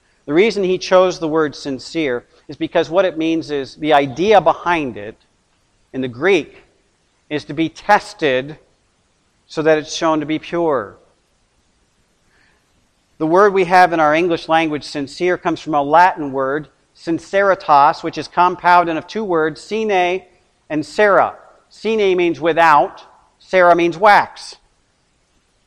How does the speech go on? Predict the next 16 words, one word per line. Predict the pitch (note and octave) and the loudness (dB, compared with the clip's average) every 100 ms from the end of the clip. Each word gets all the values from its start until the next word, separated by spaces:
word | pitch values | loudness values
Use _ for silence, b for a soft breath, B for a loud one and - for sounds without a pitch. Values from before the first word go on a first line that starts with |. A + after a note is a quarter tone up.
| _ _ _ | _ _ _
And | D#3 | -2
this | G3 G3 | 0 0
word | G3 G3 F3 | 0 0 -2
came | - G3 G#3+ A3 | -6 -4 -4 -6
from, | - D#3 D3 E3 | -2 0 0 -2
here's | E3 | -8
a | D#3 | -6
little | E3 D#3 | -4 -2
etymology | D3 D3+ C#3+ C3 A#2+ A#2 | -2 -2 0 -2 -4 -8
for | - A#2 | -10 -8
you. | A2 D#3+ - _ _ _ _ _ | -6 -8 -12 _ _ _ _ _
Okay, | D#3 | 0
this | F#3 - | 0 0
word | G3 F#3+ E3 | 0 0 -2
came | - F#3 G#3 G3 | -6 -4 -4 -6
from | F#3 E3+ E3 | 0 2 2